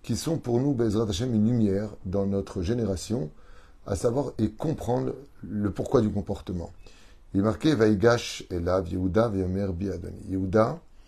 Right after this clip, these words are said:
après avoir été arrêté avec ses frères et Binyamin, le jeune frère duquel il était garant, accusé d'avoir, de façon complotiste, volé la coupe de Yosef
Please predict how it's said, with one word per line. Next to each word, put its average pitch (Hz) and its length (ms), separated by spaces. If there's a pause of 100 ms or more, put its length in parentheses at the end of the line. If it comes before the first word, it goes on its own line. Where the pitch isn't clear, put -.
(440)
après 95 320
avoir 110 440 (100)
été 98 260
arrêté 104 480
avec 95 280
ses 95 140
frères 95 520 (680)
et 110 140
Binyamin, 113 720 (400)
le 78 80
jeune 104 280
frère 113 280
duquel 104 320
il 95 100
était 95 200
garant, 98 420 (420)
accusé 120 440
d'avoir, 92 540 (600)
de 92 100
façon 92 640 (540)
complotiste, 104 600
volé 110 540 (500)
la 95 400 (220)
coupe - 260 (200)
de 95 200
Yosef 95 600